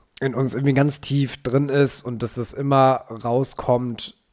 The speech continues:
wenn wir auf Instagram sehen, wie unsere Freunde gerade ganz tolle Sachen machen und wir nicht. Deswegen immer auch, des-, deswegen auch so gesagt, fomo ist eigentlich immer da, aber, äh, und das Handy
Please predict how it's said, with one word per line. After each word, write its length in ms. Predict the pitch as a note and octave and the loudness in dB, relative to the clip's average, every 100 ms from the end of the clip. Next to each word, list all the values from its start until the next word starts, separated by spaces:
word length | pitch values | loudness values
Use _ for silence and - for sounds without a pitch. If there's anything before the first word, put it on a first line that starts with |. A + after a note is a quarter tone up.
| _ _ | _ _
wenn 400 | B2+ G#2+ A#2+ B2 | -12 -6 -4 -2
wir 180 | A#2 A#2 | -2 0
auf 180 | A2+ - | -2 -6
Instagram 560 | B2 - A2+ A2+ A2 G#2 | -8 -6 -2 -2 -4 -4
sehen, 280 | A2 A2 | -4 -2
wie 80 | G#2+ | -4
unsere 300 | G#2+ G#2+ G#2+ | -4 -4 -4
Freunde 340 | G#2 A2 A2 A2 | -4 -2 -2 -2
gerade 240 | G#2 G#2+ | -2 -2
ganz 200 | G#2 G#2 | -2 -2
tolle 180 | A2+ G#2 | 0 2
Sachen 240 | G2+ G#2+ | 0 -2
machen 240 | G2+ F#2+ G2 | -2 -2 -4
und 160 | G2 | -4
wir 80 | G2 | -4
nicht. 300 | F2+ E2 - - _ _ - _ - | -4 -6 -10 -20 _ _ -20 _ 0
Deswegen 560 | B2+ C3+ D#3 D3+ D3 - - - - | 0 6 6 6 0 -4 -14 -12 -4
immer 160 | C#3+ | 0
auch, 220 | C3+ C3 - - | 2 2 0 -14
des-, 540 | B2+ G#2 C3 - - - | -12 -6 -8 -8 -14 -14
deswegen 380 | B2 - C3+ C3+ | -12 -4 -2 -2
auch 120 | B2 | -2
so 140 | B2+ | -2
gesagt, 360 | B2+ B2 B2 - - - | -2 0 0 -2 -18 -20
fomo 360 | - D3+ G3 F#3 | 2 6 8 6
ist 160 | E3 - | 4 0
eigentlich 400 | D3 C#3 - D3+ | 0 0 -2 -2
immer 260 | E3+ F3+ | 2 2
da, 460 | D3+ C#3+ E3 A3 - _ _ _ _ _ _ _ _ _ _ _ _ _ _ - | 2 2 2 0 -4 _ _ _ _ _ _ _ _ _ _ _ _ _ _ -4
aber, 800 | C3 C3+ C3 C3 C3 B2+ - _ _ _ | 2 4 6 6 6 2 -2 _ _ _
äh, 360 | C3+ B2+ A#2+ A#2+ | -2 0 0 0
und 260 | - B2+ | -4 -6
das 200 | A#2+ - | -4 -4
Handy 680 | C3 D#3+ G3+ F#3+ G#3 B3 C4 | 0 2 2 2 2 0 -4